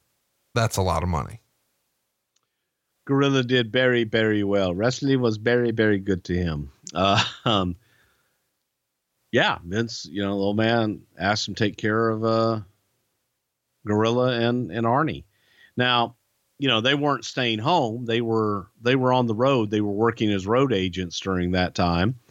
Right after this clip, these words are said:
Speaker 2: and they worked hard, and they traveled an awful lot. But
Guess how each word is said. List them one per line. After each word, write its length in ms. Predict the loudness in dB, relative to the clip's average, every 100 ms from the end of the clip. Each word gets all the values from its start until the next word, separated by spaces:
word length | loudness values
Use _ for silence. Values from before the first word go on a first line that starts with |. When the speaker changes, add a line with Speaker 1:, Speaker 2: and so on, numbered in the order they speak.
| _ _ _ _ -2
Speaker 2:
and 200 | 2 4
they 100 | 2
worked 260 | 2 0
hard, 400 | 2 2 2 -2 -12 -14
and 120 | -8
they 120 | -6
traveled 480 | -4 0 0 2 -2
an 120 | 0
awful 300 | 0 0 -2
lot. 380 | 0 2 0 -6 _ _ _ _ _ _
But 280 | 0 0 0